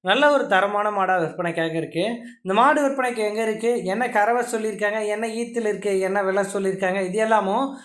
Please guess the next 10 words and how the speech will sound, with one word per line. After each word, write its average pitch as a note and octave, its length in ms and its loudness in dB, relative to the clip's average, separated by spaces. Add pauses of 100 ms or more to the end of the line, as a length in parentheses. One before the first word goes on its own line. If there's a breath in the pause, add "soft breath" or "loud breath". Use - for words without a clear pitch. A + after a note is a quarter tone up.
(140 loud breath)
இந்த C4 260 2
வீடியோல C4 300 2
பார்க்கலாம். G3+ 360 2
நம்ம A3+ 200 0
சேனல் C4 300 4
ஃபர்ஸ்ட் A#3+ 200 0
டைம் B3 160 -2
பார்க்குறீங்க A3 380 0
அப்படின்னா G3+ 320 -4
சேனலை G3+ 380 -2